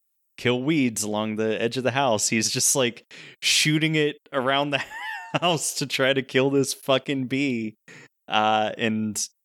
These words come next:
you know, just setting the entire house on fire. And they're like, "What the fuck are you doing?" And he almost, like, torches them.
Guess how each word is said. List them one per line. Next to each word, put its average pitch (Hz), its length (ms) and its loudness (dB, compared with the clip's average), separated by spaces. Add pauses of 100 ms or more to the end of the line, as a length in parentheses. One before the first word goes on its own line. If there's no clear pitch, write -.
(200)
you 117 160 -2
know, 104 340 -4 (440)
just 107 280 2
setting 120 600 0
the 120 120 0
entire 117 360 0
house 123 280 2
on 98 140 -2
fire. 95 480 -4 (500)
And 113 100 -2
they're 117 100 6
like, 113 220 4
"What 123 160 2
the - 60 -2
fuck 151 320 -2
are 160 40 4
you 156 160 4
doing?" 156 400 2
And 110 100 0
he 117 100 2
almost, 117 460 2
like, 117 220 0
torches 117 440 0
them. 98 380 -6